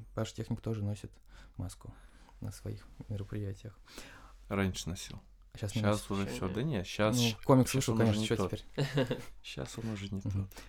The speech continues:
Speaker 1: Хорошо, а, давайте тогда пойдем уже по вселенной вот этой.
Speaker 2: Ага.
Speaker 1: "Бычий цепень", а,
Speaker 2: Так.
Speaker 1: соответственно, а, "Дитя тьмы" и "Голод" тоже в этом всем вместе, верно?
Speaker 2: Да, да, да.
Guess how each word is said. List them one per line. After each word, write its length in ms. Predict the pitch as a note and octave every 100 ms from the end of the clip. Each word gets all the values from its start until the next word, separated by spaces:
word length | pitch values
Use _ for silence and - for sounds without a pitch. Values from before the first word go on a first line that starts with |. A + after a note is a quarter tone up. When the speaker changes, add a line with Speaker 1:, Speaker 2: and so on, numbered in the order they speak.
| -
Speaker 1:
Хорошо, 580 | - - C#3+ D3+ C3 G2+ -
а, 160 | - G#2
давайте 320 | G2 G#2 C#3+
тогда 120 | -
пойдем 280 | - A2 C3
уже 140 | A#2+ A2
по 240 | - G#2+
вселенной 500 | - A#2 A2+ G#2+ G2
вот 160 | F#2 F#2
этой. 60 |
Speaker 2:
Ага. 100 | F2+ F#2
Speaker 1:
"Бычий 280 | B2 -
цепень", 760 | G#2+ - F3 F3+ D#3+ D#3 D3+ D3
а, 160 | - G2+
Speaker 2:
Так. 80 | A2
Speaker 1:
соответственно, 920 | G#2 A2+ A2+ - G2+ G2+ G2+ G2 - - - - -
а, 180 | G2 G2
"Дитя 300 | G#2+ - A2
тьмы" 520 | - A#2+ D#3 E3 D3+ - - - - -
и 180 | A2+ A#2
"Голод" 480 | A2 A#2 B2+ A#2+ - -
тоже 260 | G#2 G2+
в 60 | G2
этом 220 | G2 G2+
всем 300 | G2 - G2
вместе, 460 | G2 G2 F#2 - -
верно? 320 | A2 D3 A2 A2+ - -
Speaker 2:
Да, 240 | A#2+ A#2 G2+
да, 220 | G2 F#2
да. 280 | F#2 F2+